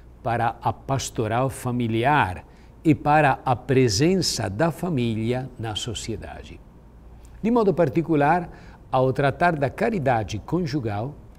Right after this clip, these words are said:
descreveu o modo em que os cônjuges, no seu mútuo amor, recebem o dom do Espírito de Cristo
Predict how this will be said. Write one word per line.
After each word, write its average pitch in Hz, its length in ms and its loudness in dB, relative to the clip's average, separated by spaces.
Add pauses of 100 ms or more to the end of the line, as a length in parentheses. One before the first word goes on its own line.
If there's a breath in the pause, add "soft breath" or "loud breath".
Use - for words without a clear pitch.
(240)
descreveu 135 800 2 (120)
o 190 140 0
modo 143 640 4
em 123 200 0
que 143 420 2
os 135 240 -2
cônjuges, 117 1200 0 (340 loud breath)
no 123 140 -4
seu 139 320 4
mútuo 170 560 2
amor, 147 500 0 (320 loud breath)
recebem 151 680 4
o 143 100 2
dom 151 420 2
do 135 200 2
Espírito 170 760 -2
de 123 100 0
Cristo 127 720 -4